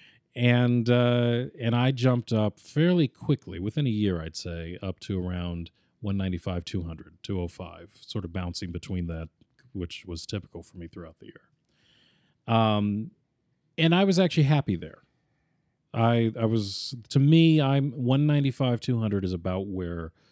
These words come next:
I feel comfortable. Um, unfortunately, in the last couple of years, I, uh, I, you know,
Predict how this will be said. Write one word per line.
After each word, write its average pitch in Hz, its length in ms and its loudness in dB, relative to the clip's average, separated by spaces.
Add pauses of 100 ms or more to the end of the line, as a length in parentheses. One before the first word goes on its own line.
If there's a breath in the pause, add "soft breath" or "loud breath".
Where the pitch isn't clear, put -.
(200)
I 92 200 -2
feel 87 260 -4
comfortable. - 580 -16 (760)
Um, 87 680 -2 (180)
unfortunately, 143 720 4
in 117 100 4
the 113 60 4
last 110 340 2
couple 101 260 0
of 95 60 0
years, 92 480 0
I, 90 420 -2
uh, 87 380 -4
I, 87 280 -4 (1300)
you 104 120 -4
know, 82 180 -10